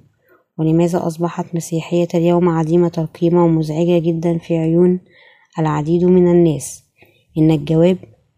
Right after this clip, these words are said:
يوجد في داخل إنجيل الماء والروح. الإيمان بيسوع بدون معرفة إنجيل الماء والروح مثل عبادة البعل أمام عيني الله الخاصة جدًا.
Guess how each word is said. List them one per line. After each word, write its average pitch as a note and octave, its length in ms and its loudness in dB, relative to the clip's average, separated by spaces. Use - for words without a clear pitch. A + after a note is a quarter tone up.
يوجد F3 260 4
في E3+ 200 -2
داخل F3+ 320 -2
إنجيل E3+ 400 2
الماء F3 400 2
والروح. E3 680 -2
الإيمان D#3+ 480 2
بيسوع E3+ 420 0
بدون E3+ 360 2
معرفة E3 500 0
إنجيل E3 560 0
الماء D#3+ 360 2
والروح D#3+ 520 -2
مثل F3 220 -2
عبادة E3+ 500 -2
البعل E3 440 -2
أمام E3 280 2
عيني E3+ 460 2
الله D#3 360 -2
الخاصة F#3 600 -6
جدًا. E3 440 -8